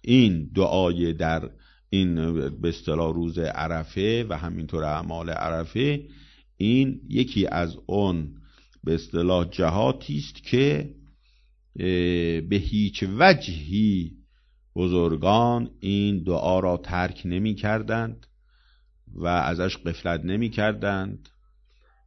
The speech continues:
و، اه، حتی، اه، توصیه می کردند که اگر شخصی به واسطهٔ روزه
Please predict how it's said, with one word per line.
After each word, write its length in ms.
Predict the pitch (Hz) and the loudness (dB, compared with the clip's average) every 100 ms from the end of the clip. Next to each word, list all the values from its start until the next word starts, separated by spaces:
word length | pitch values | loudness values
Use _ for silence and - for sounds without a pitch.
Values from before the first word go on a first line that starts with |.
| - | -12
و، 180 | 85 90 98 107 113 120 120 113 98 _ _ _ _ _ _ _ - | -2 2 4 6 4 2 0 -2 -6 _ _ _ _ _ _ _ -6
اه، 500 | 85 87 87 85 85 | -2 2 2 2 0
حتی، 560 | 76 98 165 - - 113 | 0 6 6 4 0 4
اه، 440 | 95 85 80 80 - _ _ _ _ _ - - 82 82 80 78 76 76 71 69 69 65 50 50 - - - | 6 6 2 -2 -12 _ _ _ _ _ -14 -8 -2 0 2 0 -2 -2 -4 -4 -6 -8 -10 -14 -20 -20 -6
توصیه 500 | 95 92 - 107 175 | -2 -2 0 2 2
می 160 | 151 | 2
کردند 600 | 95 95 87 80 80 80 | 0 0 0 -2 -4 -4
که 160 | - - - | -8 -8 0
اگر 400 | 143 117 87 76 | 2 4 2 0
شخصی 720 | - 95 90 - - 92 82 | -4 -6 -6 -8 -14 -10 -8
به 160 | 82 | -4
واسطهٔ 840 | 80 76 76 76 - - 73 80 80 | -4 -4 -8 -10 -14 -10 -8 -6 -6
روزه 800 | 85 85 87 87 104 156 110 - | -6 -6 -6 0 6 8 8 2